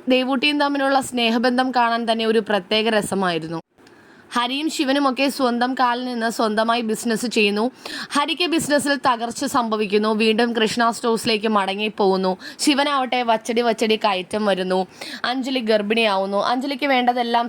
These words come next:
സർപ്രൈസായി സമ്മാനങ്ങൾ, സ്വർണ്ണവള എല്ലാം വാങ്ങിച്ചു കൊടുക്കുന്നു. പുതിയ കാർ ശിവൻ വാങ്ങുന്നു. ഹരിയാവട്ടെ അപ്പുമായി ജോലി പോയതിൻ്റെ പ്രശ്നമൊക്കെ പറഞ്ഞ് വീട്ടിൽ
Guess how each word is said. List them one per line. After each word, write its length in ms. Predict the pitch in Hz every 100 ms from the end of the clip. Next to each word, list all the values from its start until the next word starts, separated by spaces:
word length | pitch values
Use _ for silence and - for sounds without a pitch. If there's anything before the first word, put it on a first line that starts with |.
| -
സർപ്രൈസായി 640 | 214 208 220 220 233 214 233
സമ്മാനങ്ങൾ, 540 | 208 208 208 208 208 202
സ്വർണ്ണവള 440 | 220 202 202 208 208 220
എല്ലാം 220 | 269 269 226
വാങ്ങിച്ചു 320 | 202 202 220
കൊടുക്കുന്നു. 360 | 196 180 202 202 247
പുതിയ 160 | 240 247
കാർ 220 | 233 220 233 -
ശിവൻ 220 | 214 214 196
വാങ്ങുന്നു. 380 | 190 196 202 202 - - - - 269
ഹരിയാവട്ടെ 580 | 262 285 269 262 254 247 240
അപ്പുമായി 440 | - 233 233 240 240 226 - 208
ജോലി 220 | 220 226 233
പോയതിൻ്റെ 380 | 233 220 226 226
പ്രശ്നമൊക്കെ 580 | 220 208 220 214 214 220 214
പറഞ്ഞ് 260 | 202 202 202
വീട്ടിൽ 200 | 190 208